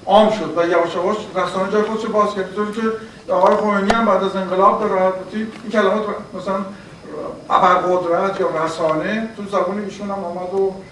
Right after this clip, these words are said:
و از اینجا رواج پیدا کرد. به هر حال مسئله در این حال با، با جنبه‌های سیاسی مسائل و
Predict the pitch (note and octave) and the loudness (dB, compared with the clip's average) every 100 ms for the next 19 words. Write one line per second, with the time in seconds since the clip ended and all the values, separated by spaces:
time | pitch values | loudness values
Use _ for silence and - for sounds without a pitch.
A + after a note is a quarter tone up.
0 | - - D#3+ D#3+ D#3 D3+ D#3 D#3 D#3 F3 | -20 -6 0 2 0 -4 -6 -6 -2 0
1 | F3+ - - D3+ D3 - C3+ C#3+ B2+ B2 | 0 -6 -6 -2 0 0 0 -2 -2 0
2 | - - - - - - - - G3 G#3+ | -4 -8 -14 -16 -18 -20 -18 2 6 8
3 | B3 B3+ - A3 G3 G3+ G3+ G#3 A#3+ B3+ | 6 6 -2 -6 -2 -2 0 0 4 4
4 | - - - - - - G3+ G#3+ A#3+ B3 | 2 -6 -12 -12 -12 -4 0 2 4 2
5 | G#3+ G3+ F#3+ F3+ F3 E3 D3+ F3+ F3+ F#3+ | 2 2 2 2 -2 -6 -4 -4 -2 -2
6 | G#3 G#3+ - F#3 D#3+ F#3 G3 E3+ D#3 C#3+ | -2 -4 -2 -2 0 -2 -4 -4 -6 -6
7 | E3+ G3 G3 - - - - E3 E3+ E3 | -2 -2 -4 -10 -16 -18 -10 -8 -6 -6
8 | D#3 D#3 | -2 0